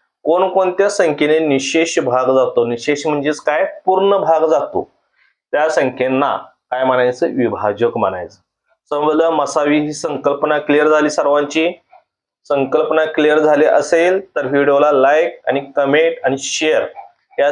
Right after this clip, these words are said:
तिन्ही गोष्टी करायच्या आहे. आणि तुम्हाला पूर्ण व्हिडिओ बघितल्यानंतर व्हिडिओ पूर्ण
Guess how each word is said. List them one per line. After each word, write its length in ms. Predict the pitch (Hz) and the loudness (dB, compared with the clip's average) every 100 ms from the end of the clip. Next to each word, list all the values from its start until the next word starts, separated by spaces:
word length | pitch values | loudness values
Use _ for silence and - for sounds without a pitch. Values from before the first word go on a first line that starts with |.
| 143 - | -2 -4
तिन्ही 360 | 151 151 180 | -2 2 2
गोष्टी 340 | 185 175 170 175 | 2 0 0 -2
करायच्या 380 | 175 170 170 170 | 2 2 4 4
आहे. 260 | 160 156 156 - - _ _ - | 4 2 -2 -8 -20 _ _ -6
आणि 120 | 127 123 | -4 0
तुम्हाला 260 | 156 165 | 0 0
पूर्ण 300 | - 190 208 | 0 0 2
व्हिडिओ 280 | 208 196 190 | 4 4 2
बघितल्यानंतर 480 | 185 180 175 175 170 | 2 2 2 2 0
व्हिडिओ 260 | 160 165 185 | 2 2 2
पूर्ण 320 | 185 180 | 0 0